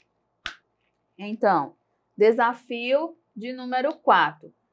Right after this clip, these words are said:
A capoeira e os instrumentos de música, como o tambor, atabaque, cuíca, berimbau e afoxé, são de herança dos,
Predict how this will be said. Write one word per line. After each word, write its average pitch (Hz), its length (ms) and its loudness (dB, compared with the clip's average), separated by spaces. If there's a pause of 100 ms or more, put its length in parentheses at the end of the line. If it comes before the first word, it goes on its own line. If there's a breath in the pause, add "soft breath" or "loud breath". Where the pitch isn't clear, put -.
(140)
A 302 160 2
capoeira 233 1040 4
e 226 140 -6
os 247 180 -4
instrumentos 262 720 -6
de 269 100 -4
música, 202 640 -4 (240)
como 196 480 0
o 185 60 -10
tambor, 196 880 0 (380)
atabaque, 185 1040 2 (320)
cuíca, 226 640 -2 (240)
berimbau 196 880 2 (140)
e 233 140 -8
afoxé, 202 720 -4 (340)
são 262 320 4
de 247 100 0
herança 220 560 2
dos, 208 560 10